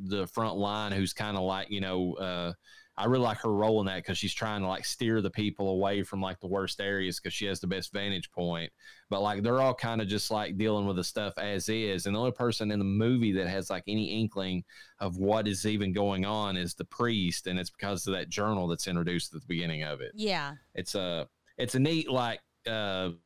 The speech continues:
Speaker 1: you know, narrative conceit or whatever to kinda get, you know, the,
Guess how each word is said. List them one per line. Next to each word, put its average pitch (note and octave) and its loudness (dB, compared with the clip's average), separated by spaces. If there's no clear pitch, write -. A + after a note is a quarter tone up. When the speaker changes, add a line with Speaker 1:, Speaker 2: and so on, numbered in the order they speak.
Speaker 1:
you G#2+ 0
know, F#2+ 0
narrative A2 2
conceit G2 0
or F2+ 4
whatever F2+ 2
to F2 -2
kinda G2 -4
get, G2 0
you G2 -2
know, F2+ 0
the, E2+ -2